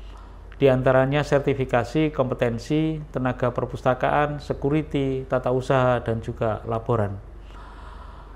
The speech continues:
Yang ketiga, pengintegrasian data karyawan berbasis I T. Integrasi data karyawan yang berbasis I T termasuk juga kehadiran karyawan dimono-,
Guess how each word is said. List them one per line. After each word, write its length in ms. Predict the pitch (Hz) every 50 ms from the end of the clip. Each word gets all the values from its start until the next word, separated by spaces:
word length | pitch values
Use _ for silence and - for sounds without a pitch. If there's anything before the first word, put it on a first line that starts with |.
| - - - - - - - - -
Yang 400 | 156 165 170 170 165 165 180 170
ketiga, 560 | 175 185 170 - - 165 170 180 185 190 190 190 -
pengintegrasian 1040 | 175 175 170 180 190 185 185 180 - - - - 160 143 131 - - 175 175 175
data 320 | 165 151 135 131 151 143 139
karyawan 480 | - 147 143 143 147 143 151 165 160
berbasis 480 | 160 147 127 139 131 127 135 127 - -
I 160 | 139 127 120
T. 320 | - - 151 160 180 180 170 - - - -
Integrasi 640 | - 139 135 143 135 - 131 123 117 - - 160 156
data 400 | - - 131 123 - 139 135 - - -
karyawan 560 | 131 135 147 165 170 170 165 151 143 135 139 147 - - - 156
yang 160 | 151 139 131
berbasis 640 | 123 131 127 - - 156 165 165 185 165 - - 135
I 160 | 127 117 113
T 320 | - - 113 113 123 147 156 -
termasuk 640 | - 147 139 135 131 127 123 - - 131 - - -
juga 400 | - 127 - 147 156 160 - -
kehadiran 480 | 135 123 120 - 131 127 127 123 123
karyawan 480 | 127 123 117 120 120 131 143 151 151 147 - - - - - - - -
dimono-, 480 | - 131 131 - - 120 123 123 127